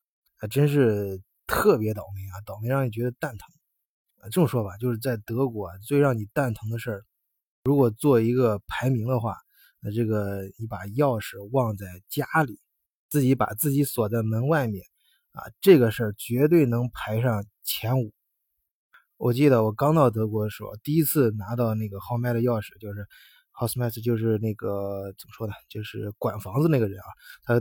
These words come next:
第一次交代给钥匙的时候，然后当时不是刚住进学生宿舍，都会有那个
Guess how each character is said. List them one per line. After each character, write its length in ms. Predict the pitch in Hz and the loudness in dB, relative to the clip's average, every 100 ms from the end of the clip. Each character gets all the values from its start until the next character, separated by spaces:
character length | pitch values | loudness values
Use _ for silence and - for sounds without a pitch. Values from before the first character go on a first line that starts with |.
| 120 | 0
第 100 | - | 0
一 80 | 143 | 0
次 260 | 131 135 117 _ | 4 2 0 _
交 240 | 143 135 | 6 6
代 120 | 139 123 | 6 4
给 100 | 117 | 2
钥 220 | 131 135 | 4 4
匙 120 | - 113 | 4 -2
的 40 | |
时 120 | 101 | -4
候， 240 | 107 104 98 - - - _ | -6 -8 -12 -20 -18 -18 _
然 140 | - 127 | 0 4
后 100 | 131 | 4
当 280 | 117 143 | 4 2
时 180 | 127 135 | 2 2
不 100 | 135 | 2
是 400 | 120 113 104 104 101 - | 2 2 0 -2 -6 -4
刚 220 | 127 131 | -2 0
住 100 | 139 | 0
进 100 | 127 | 0
学 120 | 113 | 0
生 160 | 120 131 | 0 2
宿 160 | 135 | 0
舍， 180 | 131 113 | 2 0
都 160 | 107 127 | 2 2
会 180 | 131 | 2
有 200 | 107 95 | 0 -6
那 160 | 101 | -8
个 100 | 107 | -10